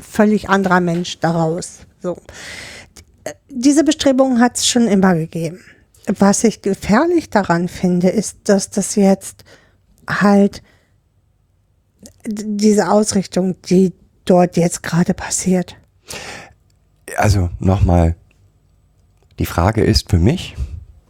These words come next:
Speaker 2: in erster Linie, was heißt Heil im Bereich von Trauma? Könnte es heißen, also das, was gemessen, was kann ich messen? Ich kann messen,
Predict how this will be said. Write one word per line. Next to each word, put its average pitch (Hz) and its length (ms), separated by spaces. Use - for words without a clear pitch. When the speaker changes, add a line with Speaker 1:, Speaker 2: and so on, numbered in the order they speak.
Speaker 2:
in 78 80
erster 107 240
Linie, 143 400
was - 280
heißt - 360
Heil 78 400
im 80 120
Bereich - 380
von - 160
Trauma? - 440
Könnte 139 240
es - 180
heißen, 120 440
also 80 180
das, - 320
was - 220
gemessen, 156 680
was 120 180
kann 117 180
ich - 100
messen? 92 320
Ich - 100
kann 73 220
messen, 110 400